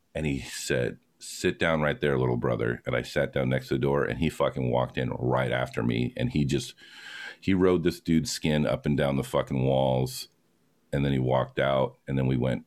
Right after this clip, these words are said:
I ended up going to the hospital. But it's like those two incidents, I was yelling and I was, I was learning those abusive skills, but I was learning, learning it for a just and moral reason to push back against abuse itself.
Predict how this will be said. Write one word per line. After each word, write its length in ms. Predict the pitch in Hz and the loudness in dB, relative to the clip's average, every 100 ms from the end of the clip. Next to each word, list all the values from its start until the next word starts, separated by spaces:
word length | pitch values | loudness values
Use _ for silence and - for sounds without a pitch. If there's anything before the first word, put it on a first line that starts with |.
| - | -6
I 100 | 67 - | -4 -2
ended 200 | 69 64 | -2 -2
up 40 | - | -2
going 180 | 65 | -2
to 60 | 62 | 0
the 60 | 58 | 0
hospital. 580 | 67 - - 55 57 _ _ _ - - - - | -2 -2 -4 -4 -4 _ _ _ -20 -20 -18 0
But 100 | 104 | 0
it's 120 | 110 | 4
like 380 | 107 98 - _ _ _ - | 4 4 0 _ _ _ 0
those 260 | 107 120 123 | 4 4 4
two 220 | 160 135 | 4 4
incidents, 640 | 131 131 101 87 82 - _ _ _ - | 4 2 4 4 0 -8 _ _ _ -4
I 140 | 90 104 | 2 4
was 240 | 107 92 | 4 4
yelling 340 | 95 95 110 107 | 4 6 6 4
and 100 | 92 | 4
I 40 | |
was, 160 | 90 - | 2 2
I 60 | 113 | 2
was 140 | 123 | 2
learning 480 | 92 101 117 127 110 | 4 4 6 6 6
those 200 | 104 95 | 4 4
abusive 520 | 80 85 98 - 92 | 0 4 2 4 -2
skills, 600 | - - 85 87 120 127 | -2 2 4 4 2 0
but 120 | 101 | 2
I 60 | 87 | 4
was 240 | 85 80 - | 2 0 -6
learning, 760 | - 87 85 92 104 104 104 - _ _ - | 0 4 4 4 4 4 2 -2 _ _ 0
learning 380 | 90 95 107 101 | 2 4 4 4
it 200 | 92 - | 4 0
for 200 | - 78 | 0 2
a 100 | 71 | 2
just 540 | 65 82 85 87 - | -2 2 4 4 0
and 120 | 82 | 4
moral 440 | 80 80 78 73 64 | 4 4 2 0 2
reason 400 | 78 80 73 73 | 4 4 4 0
to 60 | |
push 280 | 64 82 - | 2 -4 -2
back 320 | - 69 - | 0 0 0
against 460 | 69 65 67 65 76 | -4 -2 -2 -2 -6
abuse 480 | 65 69 65 - - _ _ - | 0 2 0 -2 -14 _ _ -8
itself. 600 | - - 80 71 - | -6 -2 0 2 0